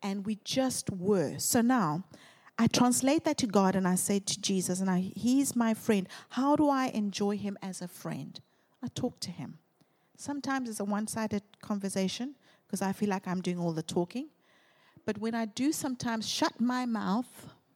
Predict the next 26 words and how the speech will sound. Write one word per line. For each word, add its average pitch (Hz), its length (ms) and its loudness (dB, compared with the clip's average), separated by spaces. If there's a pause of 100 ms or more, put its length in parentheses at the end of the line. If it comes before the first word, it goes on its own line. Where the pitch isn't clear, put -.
(540)
and 196 240 -2
listen 240 320 0
a 196 60 -2
little 180 240 -6
bit, 180 220 -8 (300)
I 226 120 -2
hear 254 280 0
him 254 260 -6
responding. 147 600 -8 (960)
Some 381 220 -2
of 415 100 0
you 359 80 8
have 311 80 2
had 311 240 2
conversation 202 680 2
with 175 160 0
God, 165 260 2
and 180 100 -2
you 190 120 4
know 220 300 6
you're 202 180 4
having 175 280 4
a 175 40 0
conversation 165 640 -2
with 151 160 -6
God. 131 340 -2